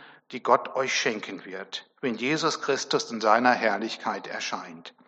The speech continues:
Lebt als gehorsame Kinder Gottes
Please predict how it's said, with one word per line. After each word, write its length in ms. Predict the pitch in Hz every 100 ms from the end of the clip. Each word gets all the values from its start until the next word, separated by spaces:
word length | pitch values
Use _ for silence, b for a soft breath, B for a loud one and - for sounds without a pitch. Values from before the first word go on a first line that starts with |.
| B B B B B B
Lebt 400 | 117 139 127 -
als 260 | 127 131 -
gehorsame 640 | 135 120 135 139 135 131
Kinder 340 | - 139 131
Gottes 540 | 127 139 143 160 143